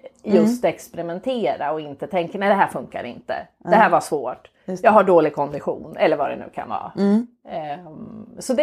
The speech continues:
Speaker 1: är väldigt häftigt. Och
Speaker 2: Mm.
Speaker 1: det har ju förstås då smittat av sig, eh, på det andra sexet.
Speaker 2: Gud, vad fint.
Speaker 1: Ja, det är, det är väldigt fint
Speaker 2: Ja.
Speaker 1: faktiskt. <laughs>
Speaker 2: Härligt det här.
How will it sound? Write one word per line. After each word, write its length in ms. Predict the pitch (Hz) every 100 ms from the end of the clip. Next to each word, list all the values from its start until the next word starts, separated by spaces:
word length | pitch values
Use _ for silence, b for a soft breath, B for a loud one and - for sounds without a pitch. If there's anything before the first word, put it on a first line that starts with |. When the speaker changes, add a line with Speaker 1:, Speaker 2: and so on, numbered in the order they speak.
| 320
Speaker 1:
är 40 |
väldigt 240 | 233 170 -
häftigt. 540 | - - 202 - _
Och 140 | -
Speaker 2:
Mm. 140 | 208 233
Speaker 1:
det 60 |
har 120 | 240 254
ju 120 | 240
förstås 520 | 233 214 156 147 -
då 360 | 160 151 143 135 b b b b b b b _ -
smittat 480 | 196 170 - 151
av 200 | 165 139 135
sig, 520 | - - - 85 92 92
eh, 600 | - 156 151 87 87 90
på 120 | 180
det 80 | 170
andra 360 | - - 190 233 - _ _ 254 165
sexet. 680 | - - - - - - - _ - -
Speaker 2:
Gud, 100 | 196
vad 80 | 175
fint. 380 | - - - -
Speaker 1:
Ja, 260 | 254 285 285
det 80 | 269
är, 240 | 226 254 254
det 120 | 240
är 40 |
väldigt 540 | 208 214 226 170 190 -
fint 220 | 156 -
Speaker 2:
Ja. 260 | 202 220 247
Speaker 1:
faktiskt. 260 | 277 - 269 - 349 -
<laughs> 260 | 349 - -
Speaker 2:
Härligt 360 | 220 220 226
det 60 | 196
här. 180 | 196